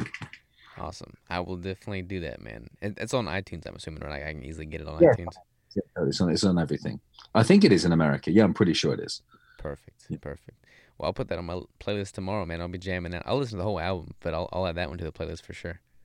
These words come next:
Speaker 2: Amazing, man. Amazing. Awesome.
Speaker 1: Where can people go to find out more about you, brother?
Speaker 2: Um, I'm on Instagram, Matt J Willis. Um, I'm there kind of all the time, you know, so, uh, that's kind of it, man.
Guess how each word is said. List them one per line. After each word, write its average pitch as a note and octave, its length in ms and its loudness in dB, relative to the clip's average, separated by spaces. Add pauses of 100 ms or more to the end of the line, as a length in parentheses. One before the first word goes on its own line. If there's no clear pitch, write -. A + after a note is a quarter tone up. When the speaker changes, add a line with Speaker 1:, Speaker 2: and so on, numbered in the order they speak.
(460)
Speaker 2:
Amazing, G#2+ 400 8
man. D2 200 0
Amazing. E2 420 0 (440)
Awesome. - 340 -4 (540)
Speaker 1:
Where A#2 200 2
can - 140 -10
people B2 180 -4
go A#2+ 120 2
to A#2 60 0
find A2+ 220 -4
out A2 60 -4
more A2+ 100 -2
about G2+ 240 -4
you, G#2+ 80 -4
brother? F#2 240 -2 (1500)
Speaker 2:
Um, D3+ 380 10
I'm D3+ 160 10
on E3 140 12
Instagram, D3 840 8
Matt C3+ 240 10
J C3 160 12
Willis. A#2+ 560 10 (540)
Um, G#2 420 10
I'm G#2 200 10
there G#2 340 10
kind G#2+ 200 6
of F#2 80 6
all F#2 100 8
the F2 100 2
time, F2 500 2 (160)
you G2+ 120 2
know, E2+ 100 2
so, F#2 300 2
uh, F#2 340 2 (560)
that's A#2 200 4
kind C#3+ 200 4
of A#2+ 100 6
it, G3+ 160 6
man. B2 280 4